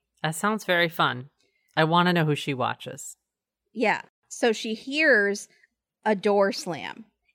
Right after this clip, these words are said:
Speaker 2: And again, we're seeing this point of view shot of someone watching her. And then another night, she hears the door downstairs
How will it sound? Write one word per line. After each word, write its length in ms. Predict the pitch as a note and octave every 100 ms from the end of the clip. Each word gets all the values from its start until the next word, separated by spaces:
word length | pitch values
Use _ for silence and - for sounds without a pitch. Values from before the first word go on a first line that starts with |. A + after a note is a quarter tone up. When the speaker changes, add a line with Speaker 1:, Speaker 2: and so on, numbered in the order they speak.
| _
Speaker 2:
And 340 | A3+ A3+ A3 -
again, 320 | A3+ A#3 A3+
we're 100 | G#3+
seeing 300 | - A3+ G#3
this 160 | G3 -
point 320 | - G#3 G#3
of 80 | G3
view 160 | G3
shot 340 | G3 A3+ F3+ F3
of 100 | F3
someone 400 | - F#3 F3+ F3
watching 420 | E3 E3 - D#3
her. 300 | F3 F2 - _ _ _ - - _ _
And 560 | A#3 A#3 A#3+ A#3+ A#3 A3+
then 200 | C#4 F#4
another 400 | G4+ C#4+ C4 B3+
night, 380 | G#3 F#3 G#3 -
she 240 | - B3+
hears 500 | A#3 B3+ A#3+ A#3+ A3+
the 140 | - G#3+
door 540 | F#3+ G#3 G#3+ A3+ A3+
downstairs 680 | G3+ G#3 G3 - G#3 F#3 F3+